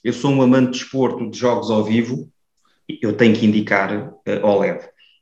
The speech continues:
Pois o tamanho, enfim, depende de distanciamentos, depende de muita coisa. Ahm, mas é, é, é à volta disto, <laughs> não há muito mais aqui a dizer.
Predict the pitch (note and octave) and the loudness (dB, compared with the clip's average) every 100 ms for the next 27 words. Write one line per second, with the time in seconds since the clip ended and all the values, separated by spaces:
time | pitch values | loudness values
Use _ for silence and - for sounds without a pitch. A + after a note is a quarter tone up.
0 | _ F#3 D#3 D3+ D#3 D3+ D#3+ F3 F3 D3 | _ 0 0 2 4 4 4 2 0 -2
1 | A2+ B2 - - G#3 - - A2 F#2 G#2 | -4 -6 -6 -4 -4 -4 -10 -10 -10 -12
2 | G#2 - - F2+ - F#2+ C#3 D#3 C#3+ B2 | -18 -14 -10 -8 -2 4 6 6 2 -4
3 | - - G#2 G2+ G#2+ G#2 G2+ - F2+ - | -8 -4 -4 -2 -2 -2 -2 -2 -4 -4
4 | - - - - - F#2+ F#2+ F#2+ F#2 F#2 | -12 -20 -20 -20 -6 -2 -2 -2 -2 -2
5 | - - - A#2+ B2 D3 D3+ D#3 D3+ C#3 | -2 -6 -2 -2 2 2 2 0 0 0
6 | C#3 D3+ A#2+ - C3 - B2 - B2 - | -2 0 -2 -4 -10 -4 -4 -2 -4 -2
7 | A#2 - A2 A#2+ A#2+ A2+ G2 | -4 -4 -2 0 0 0 -2